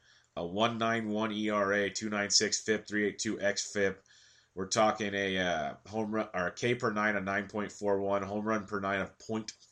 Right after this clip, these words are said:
four one. These are all really, really good things, folks. A s-, a, a strikeout rate of twenty-seven point three percent. He had a twenty-seven last year in the bigs, twenty-eight six in double A, eighteen two in triple.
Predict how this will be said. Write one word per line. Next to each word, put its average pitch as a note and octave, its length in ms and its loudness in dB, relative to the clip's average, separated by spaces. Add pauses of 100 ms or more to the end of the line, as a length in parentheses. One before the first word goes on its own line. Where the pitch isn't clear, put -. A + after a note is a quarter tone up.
four A2 260 4
one. G#2+ 400 -2 (600)
These C#3+ 160 -8
are D3+ 60 2
all A#2+ 160 4
really, C3+ 460 -2
really A2 260 2
good G2 180 -2
things, F2 220 -6
folks. - 300 -8 (420)
A - 60 -8
s-, - 240 2
a, G2+ 120 4
a F#2+ 140 -2
strikeout A#2+ 800 4
rate A2+ 300 2
of F#2 180 -6
twenty-seven A2 800 2
point G#2+ 320 -4
three G#2 200 0
percent. G#2 520 2 (400)
He G2 80 -2
had F#2 80 0
a - 40 -12
twenty-seven A2 720 2
last G2+ 440 0
year G#2+ 420 0
in F#2 120 -6
the F2 80 -6
bigs, G2 420 0
twenty-eight G2+ 320 -2
six F#2+ 240 0
in F#2 80 -10
double F#2+ 240 0
A, F#2+ 40 2
eighteen F#2 400 -2
two F#2+ 260 0
in D#2+ 200 -14
triple. G#2 600 -2